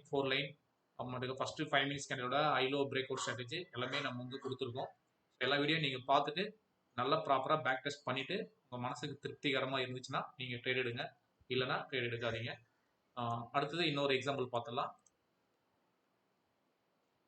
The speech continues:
So மார்க்கெட் பாத்தீங்க அப்படின்னா நமக்கு பதினொன்னாம் தேதி வந்து என்ன நடந்திருக்கு அப்படின்னா ஓப்பன், க்ளோஸ்,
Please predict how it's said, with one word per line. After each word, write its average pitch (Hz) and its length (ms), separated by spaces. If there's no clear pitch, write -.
So - 120
மார்க்கெட் 160 280
பாத்தீங்க 147 280
அப்படின்னா 131 260
நமக்கு 135 200
பதினொன்னாம் 156 420
தேதி 127 160
வந்து 131 140
என்ன 127 160
நடந்திருக்கு 120 360
அப்படின்னா 113 240
ஓப்பன், 147 340
க்ளோஸ், 165 280